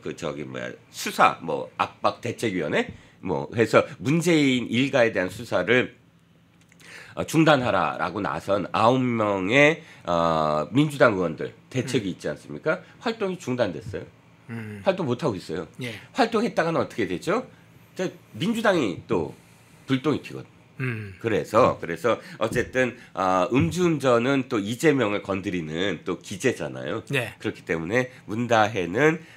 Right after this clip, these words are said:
Speaker 1: 상당히 많은 역할을 했다.
Speaker 2: 아, 기여자군요.
Speaker 1: 기여를 했다는 겁니다.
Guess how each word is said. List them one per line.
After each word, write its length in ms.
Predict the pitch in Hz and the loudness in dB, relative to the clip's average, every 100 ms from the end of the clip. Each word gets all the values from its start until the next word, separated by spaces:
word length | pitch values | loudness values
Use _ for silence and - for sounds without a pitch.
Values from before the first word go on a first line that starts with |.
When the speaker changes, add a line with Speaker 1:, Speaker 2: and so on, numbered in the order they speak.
| - | -18
Speaker 1:
상당히 540 | - 277 233 202 180 | -4 0 2 4 4
많은 360 | 127 90 151 190 | 2 4 4 4
역할을 400 | 104 - 82 76 | 2 0 -6 -6
했다. 300 | 71 71 65 - | -10 -12 -12 -4
Speaker 2:
아, 460 | 131 123 123 113 104 | 0 0 0 -6 -4
기여자군요. 680 | - 196 196 185 165 151 135 | 8 10 12 10 10 4 0
Speaker 1:
기여를 600 | - 120 117 92 82 80 95 | 2 4 4 4 2 -2 -6
했다는 300 | - 95 87 | -4 -2 2
겁니다. 340 | 190 - 190 | 2 6 4